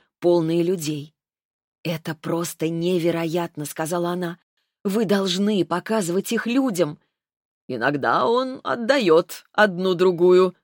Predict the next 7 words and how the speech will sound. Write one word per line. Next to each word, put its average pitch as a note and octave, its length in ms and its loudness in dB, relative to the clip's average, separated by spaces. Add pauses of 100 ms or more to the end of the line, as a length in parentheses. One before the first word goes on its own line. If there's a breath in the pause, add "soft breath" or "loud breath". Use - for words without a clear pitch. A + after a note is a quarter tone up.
(140)
пояснил D#3+ 460 0
Доминико. D3+ 640 -4 (460)
«Если B2+ 240 -4
кто-то C#3+ 280 -2
из C#3 120 0
друзей D3 340 0
сумеет D3 540 0